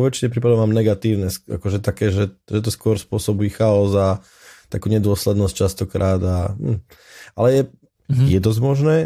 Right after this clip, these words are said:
Speaker 1: že to nebolo nikdy do dôsledku, a, implementované, hej, že do, do úplného, akože celá škála tých opatrení agileových. Ale tým pádom, hm, skôr rozpačité mám pocity z toho.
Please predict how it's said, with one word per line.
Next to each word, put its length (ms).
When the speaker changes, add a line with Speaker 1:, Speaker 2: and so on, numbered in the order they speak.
Speaker 1:
že 160
to 160
nebolo 320
nikdy 400
do 260
dôsledku, 640
a, 160
implementované, 1000
hej, 240
že 40
do, 260
do 240
úplného, 500
akože 300
celá 240
škála 320
tých 160
opatrení 560
agileových. 560
Ale 340
tým 240
pádom, 640
hm, 160
skôr 320
rozpačité 420
mám 140
pocity 320
z 100
toho. 180